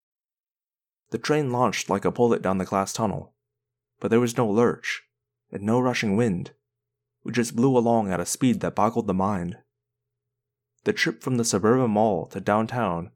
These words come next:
usually took half an hour by bus. We made the trip in about a minute and a half.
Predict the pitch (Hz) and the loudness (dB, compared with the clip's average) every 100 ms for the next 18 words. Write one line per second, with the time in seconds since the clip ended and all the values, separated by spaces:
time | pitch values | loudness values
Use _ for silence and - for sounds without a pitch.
0 | _ - 131 131 139 127 123 117 - _ | _ -2 0 2 0 2 0 -2 -8 _
1 | _ - 127 135 - 107 92 82 85 92 | _ -4 -2 -2 -2 0 0 0 -2 -2
2 | 80 - - _ _ _ _ _ _ _ | -4 -6 -12 _ _ _ _ _ _ _
3 | - 127 139 131 117 - 113 - 104 92 | -4 0 2 2 0 2 0 0 -4 0
4 | 95 98 - 101 101 131 - 107 95 - | 2 0 -2 -4 -2 0 -2 -4 -6 -8
5 | 87 - - | -8 -10 -20